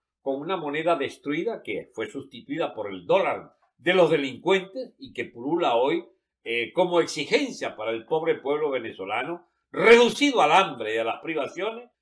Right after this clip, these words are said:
pero ahí está la realización del comunismo venezolano, igual que el comunismo cubano. Muchas veces dije, "No seremos igual que Cuba". No me equivoqué. Resultamos ser peor que Cuba.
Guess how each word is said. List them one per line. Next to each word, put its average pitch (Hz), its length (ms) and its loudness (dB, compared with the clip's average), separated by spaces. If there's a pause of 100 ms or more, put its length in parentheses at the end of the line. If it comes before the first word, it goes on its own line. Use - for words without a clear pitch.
(120)
pero 139 160 -2
ahí 180 140 -2
está - 420 -10 (180)
la 110 120 -8
realización 127 760 -8
del 143 300 -8
comunismo 147 600 -6
venezolano, 113 680 -10 (220)
igual 185 480 2
que 180 80 2
el 143 140 -2
comunismo 147 680 -4
cubano. 160 460 -4
Muchas 185 480 -4
veces 165 320 -6
dije, - 200 -14 (140)
"No 165 220 0
seremos 190 500 0
igual 143 340 0
que 143 200 -6
Cuba". 143 480 -8
No 131 240 -12
me 131 100 -10
equivoqué. 92 480 -12 (180)
Resultamos 120 800 -6
ser 123 380 -8 (100)
peor 120 580 0
que - 180 -20
Cuba. 78 120 -20